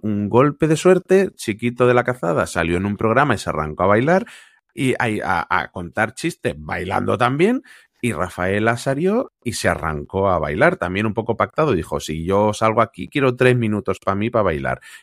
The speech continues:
Y ese primer baile, cuando se muestra, es maravilloso. Y el final del primer episodio, cuando llega Rumore, Rumore,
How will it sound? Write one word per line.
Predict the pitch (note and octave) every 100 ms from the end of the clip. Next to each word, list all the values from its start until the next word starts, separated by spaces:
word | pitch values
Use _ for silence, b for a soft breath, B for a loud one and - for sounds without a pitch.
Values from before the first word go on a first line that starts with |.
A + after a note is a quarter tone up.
| _
Y | A2 B2
ese | C#3+ -
primer | B2 A2 G2+ F2+
baile, | F#2+ C#3 F3 A3 D4+ _ _ _ _
cuando | - G#2+ F#2+
se | E2+ F2
muestra, | F2+ B2+ - E3 -
es | D#3+ - -
maravilloso. | E2+ E2 D#2 D2 D2+ D#2 - B B _
Y | A2+ A2+
el | A2 G2+
final | - G#2 G2 D3+ F3
del | E3+ C3+
primer | A#2+ A2 B2+
episodio, | B2+ - - G#2+ F#2+
cuando | - F#2 F2+
llega | F#2 G#2 G2
Rumore, | G2 A2 G#2 G#2 F2+ F2
Rumore, | F2 E2 D#2 G2+ E3+